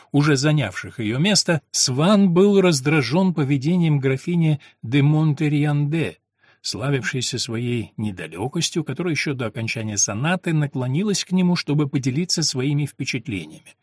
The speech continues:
Он не мог, однако, удержаться от улыбки при ее обращении к нему и даже, может быть, нашел в ее словах некоторый глубокий смысл, не подозреваемый ею самой. Восхищенная виртуозностью исполнителей,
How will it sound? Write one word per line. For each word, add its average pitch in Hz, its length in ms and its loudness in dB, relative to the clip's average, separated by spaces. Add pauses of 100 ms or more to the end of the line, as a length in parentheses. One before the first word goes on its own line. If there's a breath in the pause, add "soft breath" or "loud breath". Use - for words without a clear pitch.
(420 loud breath)
Он 135 120 0
не 151 80 6
мог, 156 220 2
однако, 143 280 0
удержаться 135 520 -2
от 95 120 -10
улыбки 131 340 -4
при 98 180 -8
ее 107 160 -2
обращении 107 560 -6
к - 100 -16
нему 110 320 -4
и 131 140 -4
даже, 104 280 -6
может 110 260 -6
быть, 117 140 -8
нашел 117 360 -4
в 117 40 -4
ее 110 160 -2
словах 117 460 -6 (320 loud breath)
некоторый 135 540 -4
глубокий 147 480 -2
смысл, 185 580 -2
не 110 280 -6
подозреваемый 113 840 -4
ею 131 320 -4
самой. 123 420 -8 (720 loud breath)
Восхищенная 202 540 2
виртуозностью 170 680 0
исполнителей, 101 840 -8